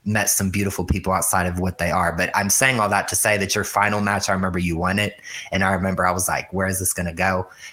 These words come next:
And actually the match was in Charleston, West Virginia, which is literally an hour from where I live. Didn't get to make it.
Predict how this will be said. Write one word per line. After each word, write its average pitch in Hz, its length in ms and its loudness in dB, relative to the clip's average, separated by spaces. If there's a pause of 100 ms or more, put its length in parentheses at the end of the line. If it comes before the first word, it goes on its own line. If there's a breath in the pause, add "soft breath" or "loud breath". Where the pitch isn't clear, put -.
(140 loud breath)
And 95 280 0
actually 104 460 2
the 95 100 0
match 95 300 2
was 92 160 0
in 90 180 0
Charleston, 90 480 2
West 90 200 0
Virginia, 90 400 0
which 95 140 0
is 95 120 0
literally 95 380 2
an 92 160 0
hour 85 420 0 (560)
from 90 220 0
where 87 120 2
I 80 100 0
live. 67 280 -4 (680 loud breath)
Didn't 123 280 2
get 143 140 2
to 147 100 2
make 104 320 2
it. 95 280 0